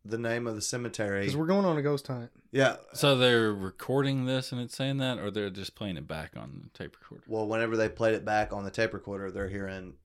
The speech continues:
Speaker 1: "Get out." They hear, they hear something say, "Get out, get," it's a female voice. Danny dies by this, the dad. And
Speaker 2: They killed him?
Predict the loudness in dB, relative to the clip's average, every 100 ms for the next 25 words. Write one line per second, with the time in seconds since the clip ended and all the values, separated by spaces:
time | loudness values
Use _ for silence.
0 | -12 -8 -6 -6 -6 -6 -2 -2 -2 -6
1 | -4 -2 0 0 0 -4 -6 -6 -4 -4
2 | -4 -4 -2 -2 -2 -4 -6 -4 -4 -4
3 | -6 -8 -16 -6 -4 0 4 6 6 2
4 | -6 _ _ -12 2 6 8 6 4 -2
5 | _ _ _ _ _ _ _ _ _ _
6 | _ _ _ _ _ -20 _ _ _ _
7 | 2 6 6 6 10 12 10 10 10 10
8 | 8 6 6 0 -8 -14 _ _ _ _
9 | _ _ _ -2 4 8 8 10 8 4
10 | -6 _ -4 2 2 8 12 12 10 6